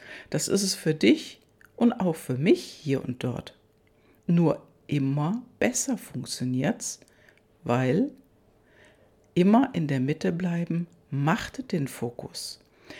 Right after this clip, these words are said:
Das macht dich innerlich ruhig. Und das ist etwas, was für dich ist. Ja, und womit erdest du dich?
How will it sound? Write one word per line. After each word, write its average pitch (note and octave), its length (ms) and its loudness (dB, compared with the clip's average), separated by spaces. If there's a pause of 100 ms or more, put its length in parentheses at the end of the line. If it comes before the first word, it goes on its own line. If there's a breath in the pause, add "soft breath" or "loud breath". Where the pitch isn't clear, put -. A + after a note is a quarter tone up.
(120 loud breath)
Das - 260 -2
macht F3 560 -2
dich B3+ 200 -2
innerlich B2+ 500 -4
ruhig. - 360 -6 (440 loud breath)
Und D3+ 220 -4
das D3+ 260 0 (360 loud breath)
ist - 280 6
etwas, G#3+ 680 2
was - 460 -2
für B3 240 4
dich - 220 6
ist. - 340 -6 (1600 loud breath)
Ja, G3+ 80 10
und F3 300 6
womit A#3+ 320 8
erdest A#3 480 4
du C#3 60 2
dich? - 500 -8